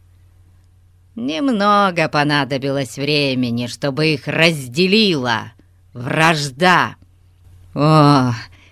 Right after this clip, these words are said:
какое это было для меня наслаждение! Они не могли скрыть друг от друга всей мерзости,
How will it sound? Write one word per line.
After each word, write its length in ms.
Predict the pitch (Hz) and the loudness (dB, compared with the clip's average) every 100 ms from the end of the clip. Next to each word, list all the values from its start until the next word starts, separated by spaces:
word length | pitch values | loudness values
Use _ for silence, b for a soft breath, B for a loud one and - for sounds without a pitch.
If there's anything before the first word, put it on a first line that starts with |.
| B - | B -4
какое 720 | 214 165 - - 220 190 160 | 0 0 -2 0 4 4 2
это 200 | - 151 | -2 -4
было 320 | 135 180 156 | -2 0 0
для 200 | 139 156 | -2 -2
меня 300 | 160 160 170 | 0 0 0
наслаждение! 1300 | 170 156 - 160 151 135 160 196 160 117 104 104 113 - _ _ _ _ _ _ _ _ _ _ _ _ _ _ | 0 -2 -4 -2 -2 -2 0 0 0 -4 -8 -10 -14 -16 _ _ _ _ _ _ _ _ _ _ _ _ _ _
Они 360 | - 143 147 156 | -8 -4 -2 0
не 120 | 160 | 0
могли 480 | 165 160 151 160 160 | 0 -2 -2 -2 -2
скрыть 760 | - - 170 165 156 127 - - | -4 -8 -4 -2 -2 -4 -10 -18
друг 360 | 131 156 147 123 | -8 -6 -6 -4
от 160 | 143 123 | -6 -4
друга 460 | 156 170 143 147 | -4 -2 -2 -4
всей 300 | 131 165 156 | -4 -2 0
мерзости, 1120 | 151 170 185 151 135 135 127 - - 120 107 | 0 2 2 0 -4 -6 -8 -10 -14 -14 -14